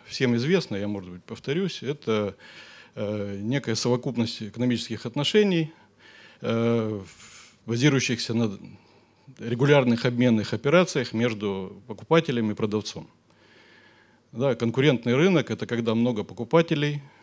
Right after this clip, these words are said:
и много продавцов. Это высококонкурентный рынок, э, значит, собственно, основное понятие.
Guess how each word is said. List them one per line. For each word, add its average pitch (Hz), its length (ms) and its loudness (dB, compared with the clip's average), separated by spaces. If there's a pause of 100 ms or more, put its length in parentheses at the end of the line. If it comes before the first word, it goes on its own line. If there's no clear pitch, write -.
(280)
и 113 80 -8
много 117 280 2
продавцов. 101 540 -6
Это 104 140 -12
высококонкурентный 107 800 -4
рынок, 156 360 -2 (100)
э, 101 360 -12
значит, - 300 -16 (580)
собственно, 92 240 -8
основное 110 320 0
понятие. 92 500 -6